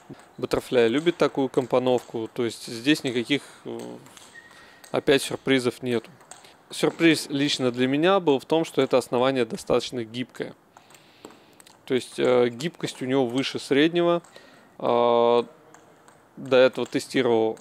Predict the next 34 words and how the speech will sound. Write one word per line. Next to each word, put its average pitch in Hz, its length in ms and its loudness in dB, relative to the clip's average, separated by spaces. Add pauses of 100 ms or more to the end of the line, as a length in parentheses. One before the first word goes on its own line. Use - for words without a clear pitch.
основание 117 840 -2 (540)
Lon-, 127 380 0 (440)
Inhe 135 340 -2
Long 123 320 2
восемь 127 400 -4
эс, 185 300 -2 (260)
которое 135 380 2
тоже 143 240 2
считается - 480 0
гибким. 120 480 -8
Так 120 220 -6
вот, 135 160 -2
Вискария 156 460 4
оказалась 131 460 0
еще 131 220 -4
более 127 300 0
гибкая. - 440 -12 (540)
Кстати, - 380 0
да, 120 180 2
если 113 300 -2
сравнивать, 123 640 0
э, 123 180 -4
Вискарию 117 420 0
Супер 170 360 -10
А 123 100 2
Л 123 120 2
Ц 123 260 -4 (360)
и 131 60 -2
Long 127 280 2
восемь 135 380 -2
эс, 185 380 0
э, 127 340 2
основания 139 480 0
достаточно, 123 720 0